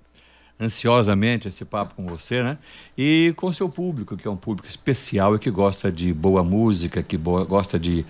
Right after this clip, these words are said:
eh, a, o que é legal, o que é bom. E por isso que eu fui atrás da Leni Everson, né?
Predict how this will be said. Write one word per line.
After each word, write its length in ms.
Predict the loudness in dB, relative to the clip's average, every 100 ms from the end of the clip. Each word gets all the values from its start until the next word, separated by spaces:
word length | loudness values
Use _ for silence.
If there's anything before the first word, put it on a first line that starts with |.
| -10 -14 -16 -18 -20 _ _
eh, 220 | 0 2 2
a, 160 | 0 2 0
o 80 |
que 160 | 0 4
é 40 |
legal, 540 | 4 4 4 4 4 0
o 60 |
que 160 | -2 0
é 40 |
bom. 320 | 0 2 0 -2 -10 -20 -20 0
E 300 | 4 6 4 0 2
por 200 | 4 4
isso 320 | 2 2 -2
que 140 | 0
eu 60 | 0
fui 200 | 2 4
atrás 460 | 4 4 4 4 4
da 80 |
Leni 300 | 4 4 4
Everson, 540 | 4 2 0 -4 -4 -2
né? 260 | 4 4